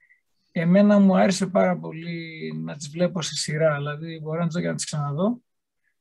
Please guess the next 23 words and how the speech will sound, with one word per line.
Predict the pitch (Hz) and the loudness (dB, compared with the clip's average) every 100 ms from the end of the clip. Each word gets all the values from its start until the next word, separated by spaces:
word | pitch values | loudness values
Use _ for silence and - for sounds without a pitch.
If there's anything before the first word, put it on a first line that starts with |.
| _ _ _ _ _ | _ _ _ _ _
Ε, | 202 196 196 180 175 | 2 4 6 6 8
ανεξάρτητα | 185 196 190 247 208 196 185 | 8 6 6 4 4 6 6
αν | 170 | 6
δέχομαι | 190 180 170 | 4 4 0
ή | 170 | 0
δεν | 160 160 | -2 -4
δέχομαι | 165 180 160 156 151 | -4 -2 -4 -6 -8
την | - 156 165 | -8 -4 -2
έννοια | 165 160 156 151 147 | -2 -2 -4 -4 -6
φωτογραφία | 160 151 151 143 156 | -8 -6 -6 -2 -2
δρόμου, | 151 160 156 143 | 0 -4 -6 -8
ας | 143 | -10
πούμε, | 165 156 | -6 -6
η | |
οποία | 147 160 | -6 -6
είναι | 156 | -6
πάρα | 143 156 147 | -4 -6 -6
πολύ | 135 131 135 135 135 143 _ | -8 -10 -10 -12 -16 -20 _
της | 147 139 | -12 -10
μόδας | 147 139 | -8 -10
αυτή | 139 135 | -12 -16
την | 135 | -12
περίοδο, | 131 131 139 160 | -10 -10 -10 -12